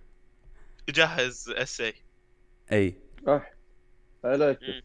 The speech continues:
Speaker 2: هذا، هذا ال-، هذا موضوع البودكاست الجاي، لأن إحنا بودكاست متنوع، فنقدم ال-، المفيد ونستفيد في نفس الوقت. أي واحد عنده اهتمام في إنه يبى يدخل تخصص طيران، عندنا طالب تخصص طيران عنده رخصة تجارية،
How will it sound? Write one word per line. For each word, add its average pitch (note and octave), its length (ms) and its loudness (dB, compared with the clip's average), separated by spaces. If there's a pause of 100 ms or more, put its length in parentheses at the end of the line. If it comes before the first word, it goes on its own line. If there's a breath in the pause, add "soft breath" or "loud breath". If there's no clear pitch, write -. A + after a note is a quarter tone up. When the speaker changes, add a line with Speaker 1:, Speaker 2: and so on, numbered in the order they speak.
Speaker 2:
هذا، A#2+ 340 10
هذا C3 180 10
ال-، B2 140 10
هذا C3+ 280 10
موضوع B2+ 380 8
البودكاست G#2+ 500 0
الجاي، F#2+ 240 0
لأن A2+ 180 6
إحنا B2 180 4
بودكاست C3 560 4
متنوع، C#3 680 4 (440 soft breath)
فنقدم A#2+ 720 4
ال-، F2 880 -6
المفيد G#2 500 -2
ونستفيد G3+ 580 0
في C#3 80 -8
نفس D3 220 -6
الوقت. A#2+ 260 -10 (420 soft breath)
أي C3+ 100 6
واحد C3 340 6
عنده B2 220 4
اهتمام A#2 340 0
في G#2+ 180 -2
إنه A2 160 0
يبى G2 160 -6
يدخل G2+ 340 -6
تخصص - 420 -10
طيران، F#2+ 360 -10 (960)
عندنا A2+ 760 -2
طالب D3+ 240 -2
تخصص B2+ 380 -8
طيران A#2+ 460 0
عنده A#2 380 -2
رخصة F#3+ 500 -2 (260)
تجارية، E3+ 600 0